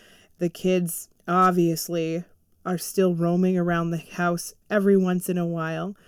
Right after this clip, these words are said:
The kids are still confused to this day as to why their father hurt them, but they often go back to this house for those memories, and Shanann goes there as well. Shanann likes to take them there to keep those good memories in their hearts. However, Shanann feels like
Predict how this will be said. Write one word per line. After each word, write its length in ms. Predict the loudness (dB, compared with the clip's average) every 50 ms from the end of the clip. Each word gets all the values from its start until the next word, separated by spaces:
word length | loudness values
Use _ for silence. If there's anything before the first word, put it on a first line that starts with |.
| -20 _ _ _ _ _ _ _ _ -2
The 100 | 0 0
kids 280 | 2 2 0 0 2 2
are 140 | 0 0
still 260 | 0 -2 -2 -2 -2 0
confused 520 | 0 -2 -4 -2 -2 0 0 0 -2 -4
to 60 | -6
this 200 | -6 -6 -6 -6
day 240 | -4 -4 -2 -2 -2
as 100 | -4 -6
to 120 | -4 -4 -2
why 160 | -2 -2 -2
their 140 | -2 -4 -6
father 380 | -6 -6 -6 -6 -4 -4 -6
hurt 260 | -6 -4 -6 -6 -6 -6
them, 280 | -6 -6 -6 -6 -10 -12 _ _ _ _ _ _ -4
but 140 | -4 -2 2
they 160 | 4 4 4
often 320 | 4 2 0 0 -2 0
go 100 | 2 2
back 240 | 2 2 0 0 -4
to 100 | -6 -6
this 160 | -6 -6 -6
house 200 | -6 -6 -6 -6
for 100 | -6 -4 -4
those 200 | -4 -2 -2 -2
memories, 580 | -4 -2 -2 -4 -4 -6 -6 -8 -8 -10 -10
and 180 | -10 -10 -10 -8
Shanann 420 | -6 -4 -2 0 0 2 2 2
goes 240 | 2 0 0 -2 -2
there 200 | -4 -6 -6 -6
as 140 | -8 -8 -8
well. 320 | -8 -8 -8 -10 -12 -14 _ _ -20 -20 _ _
Shanann 440 | -8 -4 0 2 2 4 4 4 2
likes 260 | 2 2 0 0 -2 -4
to 80 | -8
take 260 | -4 -2 -2 -2 -2
them 140 | -2 -4 -4
there 180 | -2 -2 -2 -4
to 60 | -4
keep 280 | -6 -4 -4 -4 -4 -2
those 260 | -2 -2 -2 -4 -4
good 240 | -2 -2 0 0 0
memories 480 | 0 0 -2 -2 -4 -4 -4 -4 -4
in 80 | -4 -6
their 140 | -4 -6 -4
hearts. 380 | -4 -4 -6 -6 -6 -10 -8
However, 360 | -4 -4 -2 -2 0 -2 -2
Shanann 480 | -4 -6 -6 -4 -2 0 0 0 -2 -4
feels 320 | -2 -2 -4 -2 -2 -4
like 260 | -4 -4 -4 -6 -8